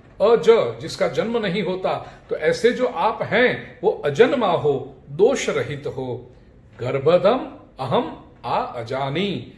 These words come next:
ऐसे हे प्रकृति के धारण करने वाले, आपको मैं अच्छी तरह से जान सकूं, आपका मैं पूजन कर सकूं,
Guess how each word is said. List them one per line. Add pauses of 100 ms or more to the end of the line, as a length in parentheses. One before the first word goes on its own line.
(220)
ऐसे
हे
प्रकृति
के
धारण
करने
वाले, (280)
आपको
मैं
अच्छी
तरह
से (160)
जान
सकूं, (260)
आपका
मैं
पूजन
कर
सकूं,